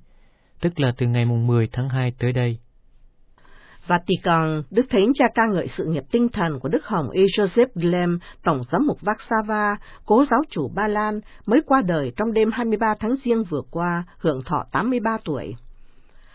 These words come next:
Speaker 2: Trong điện văn chia buồn gửi đến Đức Hồng Y Kazimiernich,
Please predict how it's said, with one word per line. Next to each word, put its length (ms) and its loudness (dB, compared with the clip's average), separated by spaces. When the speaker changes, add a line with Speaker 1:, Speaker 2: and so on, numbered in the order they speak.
Speaker 2:
Trong 180 4
điện 200 2
văn 220 2
chia 160 4
buồn 340 0
gửi 200 -4
đến 220 -2
Đức 160 -4
Hồng 220 0
Y 180 0
Kazimiernich, 1400 -2